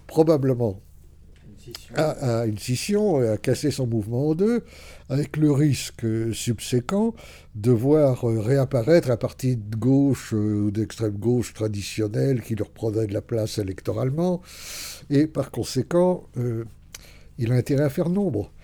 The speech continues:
Speaker 1: Donc je pense que Mélenchon est actuellement dans une situation très difficile. C'est un homme cultivé, faut pas se,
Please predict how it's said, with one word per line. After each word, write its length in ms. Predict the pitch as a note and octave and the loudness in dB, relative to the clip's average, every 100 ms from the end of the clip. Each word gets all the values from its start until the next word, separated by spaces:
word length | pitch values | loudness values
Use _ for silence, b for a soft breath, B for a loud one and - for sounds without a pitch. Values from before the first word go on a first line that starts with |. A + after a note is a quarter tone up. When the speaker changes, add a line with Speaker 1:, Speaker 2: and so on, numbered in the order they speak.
| B B - | B B 0
Speaker 1:
Donc 200 | D3+ E3 | 2 2
je 100 | C#3 | 2
pense 220 | F3+ A#3 | 0 -2
que 60 | - | -2
Mélenchon 440 | D3 C#3+ D3 A#3+ | -2 0 -2 -2
est 100 | A3+ | -2
actuellement 300 | D#3 - F3 | -4 -2 -2
dans 40 | G3+ | -2
une 60 | |
situation 720 | - D3+ C#3+ C#3 - F#3+ G#3 - b b b - | -2 -4 0 0 0 -2 -2 -6 b b b -18
très 180 | - F3+ | -2 0
difficile. 540 | E3 C3+ A#2+ - G#2+ - | 2 0 -2 0 -2 -2
C'est 280 | - D#3+ F#3 | 0 2 2
un 100 | F#3 | 0
homme 160 | F3+ | -2
cultivé, 580 | C3 C#3+ A#2 B2+ A2 D3 | 0 -2 0 0 2 0
faut 180 | G3 A2+ | -2 -6
pas 200 | A#2 G2+ | -2 -2
se, 540 | - G#2+ G#2 G2 G2 | -2 -2 -2 -2 -4